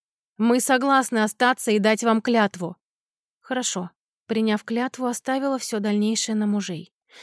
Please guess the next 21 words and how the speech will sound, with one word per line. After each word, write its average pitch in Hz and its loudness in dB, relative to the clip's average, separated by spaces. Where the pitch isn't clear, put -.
Якоб, 277 2
подхватив 269 -2
меня 240 -2
на 240 0
руки, 262 -4
унёс 233 -2
в - -10
комнату. 185 -6
«Тебе 196 0
надо 208 2
отвлечься, 226 -2
отдохнуть. 190 -4
Мы 202 -2
сейчас 214 -4
решим 220 0
с - -4
одеждой 220 0
и 208 2
оружием 208 0
для 180 -2
них, 175 -4